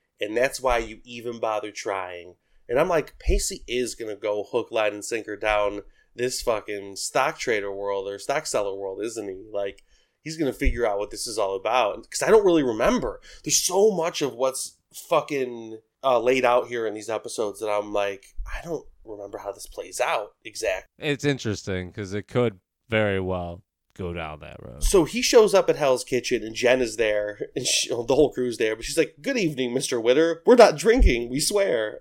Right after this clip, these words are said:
Speaker 1: And it's just like, Jen's just having fun, kicking back, cracking wise. And Pacey is not, though. He's like, "Audrey, I need to go grab some air right now. Can you come with me?"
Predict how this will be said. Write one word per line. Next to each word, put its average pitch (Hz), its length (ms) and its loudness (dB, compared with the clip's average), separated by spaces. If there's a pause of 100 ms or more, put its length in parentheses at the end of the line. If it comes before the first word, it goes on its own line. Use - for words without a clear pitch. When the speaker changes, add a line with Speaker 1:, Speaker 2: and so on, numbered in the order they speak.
(120)
Speaker 1:
And 156 120 2
it's 160 220 -6
just 196 240 -4
like, 190 280 2 (260)
Jen's 160 300 2
just - 180 -8
having 143 320 0
fun, 175 420 2
kicking 151 320 0
back, 160 340 2
cracking 123 460 -2
wise. 135 560 0 (380)
And 120 180 -6
Pacey 147 340 0
is 104 180 -8
not, 113 280 0
though. 87 200 -12
He's 113 140 -10
like, 113 160 0
"Audrey, 110 260 0
I 110 40 -2
need 113 140 -8
to 101 60 -6
go 101 80 -6
grab 98 220 -6
some 101 160 -12
air 101 160 -2
right 98 120 -4
now. 98 120 -4
Can 104 120 -18
you 107 80 -14
come 110 180 -8
with 110 160 -4
me?" 120 260 -6